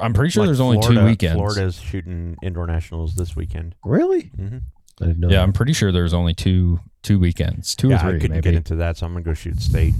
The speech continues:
Speaker 2: indoor just to get my one indoor record broken again.
Speaker 3: You doing, um, the N F A state?
Speaker 2: No. No,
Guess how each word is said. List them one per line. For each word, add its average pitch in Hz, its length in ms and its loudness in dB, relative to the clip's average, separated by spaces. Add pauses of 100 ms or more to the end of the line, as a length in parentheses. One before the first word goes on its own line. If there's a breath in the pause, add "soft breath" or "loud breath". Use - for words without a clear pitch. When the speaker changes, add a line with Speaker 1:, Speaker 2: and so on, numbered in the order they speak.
(100)
Speaker 2:
indoor 78 480 -6 (360)
just - 220 -8
to - 40 -8
get 87 160 -2
my 76 160 -4
one 76 400 -4
indoor 78 520 -2 (840)
record 82 400 -6
broken 80 320 -6
again. 78 240 -8 (180)
Speaker 3:
You 107 160 4
doing, 101 340 4
um, 87 500 2 (500)
the 117 80 -2
N 110 100 2
F 98 120 2
A 135 420 0
state? 156 380 -4
Speaker 2:
No. 95 300 -4 (840)
No, 76 360 -6